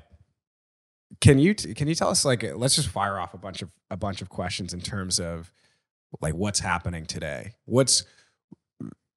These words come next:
the market has changed, like, construction costs have run wild. We have interest rates up another seventy-five basis points in the U S, like Canada, we're, we're hiking the same. Um, how is this impacting your environment, and,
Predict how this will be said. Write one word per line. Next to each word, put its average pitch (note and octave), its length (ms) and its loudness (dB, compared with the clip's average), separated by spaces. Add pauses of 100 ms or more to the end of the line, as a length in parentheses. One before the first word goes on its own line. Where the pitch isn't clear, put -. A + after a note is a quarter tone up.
the A#2 240 10
market C3+ 440 6
has A#2 240 -4
changed, G#2+ 280 -2
like, G#2+ 220 -4
construction A#2+ 580 2 (280)
costs F2+ 380 2
have F2 220 -6 (200)
run F2+ 260 -2
wild. E2 540 -6
We F2+ 180 -6
have F#2 500 -6
interest G2+ 400 -8
rates F2+ 540 -4 (800)
up F#2 220 2
another F#2 260 2
seventy-five F2+ 880 -4
basis F2+ 300 -6
points F#2 320 -8
in F2+ 60 -12
the F2+ 60 -12
U F2 220 -8
S, F2+ 240 -4
like E2+ 120 -12
Canada, F2+ 360 -10
we're, F2 220 -14
we're F2+ 180 -14
hiking F2+ 360 -10
the F2+ 60 -14
same. E2+ 460 -8 (440)
Um, F2 360 -4
how A#2+ 320 0
is G#2+ 160 2
this G2+ 400 -4
impacting F2+ 580 -6
your E2 160 -10
environment, F2 600 -4
and, E2+ 320 -10